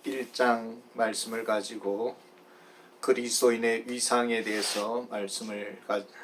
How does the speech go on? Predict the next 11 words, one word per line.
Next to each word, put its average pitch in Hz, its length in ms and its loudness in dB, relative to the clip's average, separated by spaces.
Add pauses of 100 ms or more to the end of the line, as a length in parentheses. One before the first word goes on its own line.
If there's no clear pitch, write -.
(300)
나누겠습니다. 104 920 -4 (960)
오늘부터 135 460 2
육 139 260 -2
주간 123 680 4 (680)
에베소서를 120 1000 2 (920)
공부하도록 110 680 -2
하겠습니다. 101 800 -6 (880)
에, 120 40 -10 (840)
상당히 123 400 6
무거운 127 580 4
책이지만은 117 1040 0